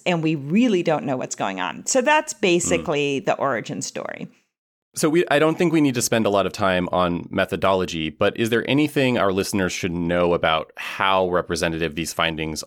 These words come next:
Speaker 2: are of the population of, of adults specifically experiencing homelessness? Any limitations or disclaimers?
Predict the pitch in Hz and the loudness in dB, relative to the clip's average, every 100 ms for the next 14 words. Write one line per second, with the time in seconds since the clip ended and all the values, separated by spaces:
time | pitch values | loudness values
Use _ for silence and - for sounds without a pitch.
0 | 82 82 104 135 139 - 110 113 117 113 | -2 2 2 0 -6 -4 -4 -2 -2 -2
1 | 113 107 - 110 107 - 90 85 - 87 | 0 0 0 0 0 2 0 0 -6 -6
2 | 85 92 90 - - - - 107 92 87 | -2 0 0 -2 -6 -8 -10 -6 -4 -4
3 | 87 98 98 98 - 107 107 113 113 117 | -2 -2 0 -2 -2 -4 -2 -2 0 -2
4 | 113 120 117 - - - _ - 101 101 | 0 -2 -2 -4 -10 -20 _ -2 0 2
5 | 98 92 85 90 85 117 123 123 110 101 | 2 0 -2 -2 -2 0 0 2 0 0
6 | 87 85 73 85 - 90 92 107 113 - | 0 -2 -2 -8 -4 -2 -2 -4 -6 -14